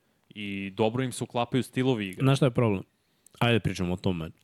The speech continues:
Speaker 2: taj meč će odlučiti manje više, ovaj, jer ja verujem da Nemci dobiju Gruziju.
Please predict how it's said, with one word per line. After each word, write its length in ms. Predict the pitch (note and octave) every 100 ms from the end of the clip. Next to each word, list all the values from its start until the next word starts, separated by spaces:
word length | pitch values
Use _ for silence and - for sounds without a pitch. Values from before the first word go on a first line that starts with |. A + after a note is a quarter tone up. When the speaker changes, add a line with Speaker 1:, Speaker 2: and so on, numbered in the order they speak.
| -
Speaker 2:
taj 220 | G2 E2+
meč 300 | E2+ - -
će 260 | - G2
odlučiti 520 | F2 F2+ F2+ - - E2
manje 220 | E2 D#2
više, 340 | D#2 - -
ovaj, 400 | E2 E2 C#2+ D2
jer 200 | - F#2
ja 120 | F2+ F2
verujem 280 | F2 E2
da 80 | E2
Nemci 300 | E2+ D#2+ -
dobiju 480 | D#2+ D#2+ D2+ D2+ D#2
Gruziju. 480 | G2 E2+ D#2+ C#2+ -